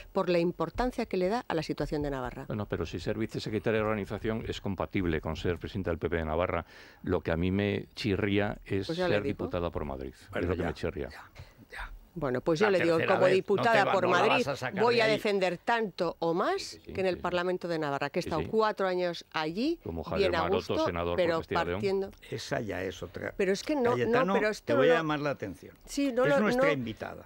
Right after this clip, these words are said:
Speaker 1: y no lo voy a dejar pasar, y perdóneme que insista, eh, con todo el cariño y respeto. No, esto es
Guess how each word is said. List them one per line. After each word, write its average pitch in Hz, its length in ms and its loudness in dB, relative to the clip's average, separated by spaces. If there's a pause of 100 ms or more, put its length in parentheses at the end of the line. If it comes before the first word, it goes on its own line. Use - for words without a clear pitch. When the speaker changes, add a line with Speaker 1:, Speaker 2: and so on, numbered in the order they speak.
Speaker 1:
y 226 120 0
no 240 120 2
lo 285 140 4
voy 294 100 2
a 285 60 2
dejar 277 260 0
pasar, 262 320 0
y 226 80 0
perdóneme 247 460 0
que 277 100 -2
insista, 233 580 -2
eh, 202 80 2
con 175 160 0
todo 185 120 2
el 220 100 2
cariño 220 460 2
y 202 100 2
respeto. 165 680 -2 (500)
No, 254 380 0 (640)
esto 214 560 0 (840)
es 254 240 0